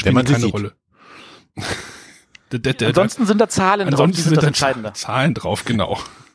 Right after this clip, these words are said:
Speaker 1: Nein,
Speaker 2: Äh,
Speaker 1: alles gut. Ich wollte nur drauf rumreiten, dass es überhaupt anscheinend erwähnenswert war, dass da, dass da Farben drauf sind.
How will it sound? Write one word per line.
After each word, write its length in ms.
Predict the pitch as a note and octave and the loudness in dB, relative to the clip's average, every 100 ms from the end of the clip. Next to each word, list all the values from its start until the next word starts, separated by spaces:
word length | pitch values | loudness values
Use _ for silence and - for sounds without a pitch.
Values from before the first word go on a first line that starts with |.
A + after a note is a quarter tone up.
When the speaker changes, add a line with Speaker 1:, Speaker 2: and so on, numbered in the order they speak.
| _ - - - - - | _ -20 -14 -12 -10 -8
Speaker 1:
Nein, 220 | C#3 B2+ C3+ | 0 2 2
Speaker 2:
Äh, 20 | |
Speaker 1:
alles 240 | E3 G3 | 0 0
gut. 140 | C#3+ C3+ | -2 -2
Ich 140 | - | 0
wollte 200 | C3+ C3 | 0 0
nur 80 | C3 | -2
drauf 240 | B2 - | -2 0
rumreiten, 640 | B2 B2+ A#2 A#2 A#2 A2 | -2 0 0 0 -4 -8
dass 220 | G#2+ G#2 G#2 | -6 -6 -6
es 180 | - | -10
überhaupt 500 | A#2 G2 G#2+ - - - | -4 0 0 -2 -10 -8
anscheinend 400 | G2+ A2 G2+ A2+ | -4 0 0 0
erwähnenswert 540 | G2+ A2 - G2 - | 2 2 2 -4 0
war, 140 | F#2+ | -2
dass 160 | F#2 - | 0 -2
da, 120 | F#2+ - | -4 -2
dass 140 | G2+ | -4
da 140 | - G#2 | -2 -2
Farben 340 | - F2+ E2+ | 0 -2 -2
drauf 240 | - - - | -14 -14 -14
sind. 300 | - - | -20 -20